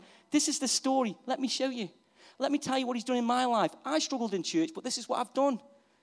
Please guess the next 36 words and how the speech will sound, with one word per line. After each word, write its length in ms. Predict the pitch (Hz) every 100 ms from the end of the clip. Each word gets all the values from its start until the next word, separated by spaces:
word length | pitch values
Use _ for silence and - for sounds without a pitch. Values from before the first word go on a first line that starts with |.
| _
But 140 | 220 190
God 200 | 269 254
still 280 | - 247
loves 240 | 220 247 -
you 60 |
and 60 | 196
he's 100 | 175
pursuing 460 | - 165 208 208 202
you. 100 | 151 -
But 120 | 247
you 80 | 233
have 100 | 269
a 40 | 254
choice. 640 | - 269 262 - - - _ _ _ _ _ _
Do 80 | -
you 40 |
see 120 | 240 277
what 80 |
I'm 80 | 277
saying? 380 | - 285 285 214 - - _
This 280 | 262 285 - -
equips 540 | 233 - 285 - -
you 100 | 233
to 180 | - 214
evangelize, 760 | 196 220 247 240 220 208 180
to 100 | -
go 400 | 180 - 208 202 -
after 320 | 196 180 -
the 120 | 180
lost. 400 | 180 214 - - - -
That's 200 | - 269
what 120 | 277 208
Jesus' 480 | 226 226 226 226
stories 360 | - - 240 240
are 60 | 226
for. 380 | - 277 277